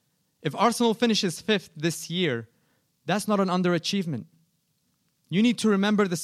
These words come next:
circumstances that Arsenal are going through right now.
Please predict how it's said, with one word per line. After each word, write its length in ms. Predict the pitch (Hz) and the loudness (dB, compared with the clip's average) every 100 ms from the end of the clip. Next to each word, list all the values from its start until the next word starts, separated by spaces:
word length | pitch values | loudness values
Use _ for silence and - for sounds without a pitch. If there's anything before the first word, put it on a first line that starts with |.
| 220 | 0
circumstances 680 | 202 196 - 190 175 156 135 | 2 0 0 -2 0 -4 -2
that 140 | 156 | -2
Arsenal 420 | 160 175 160 175 160 | 0 0 0 0 0
are 120 | 156 | 0
going 260 | 170 175 | -2 -2
through 220 | 147 143 127 | -4 -8 -8
right 180 | 110 | -8
now. 220 | 113 98 | -10 -14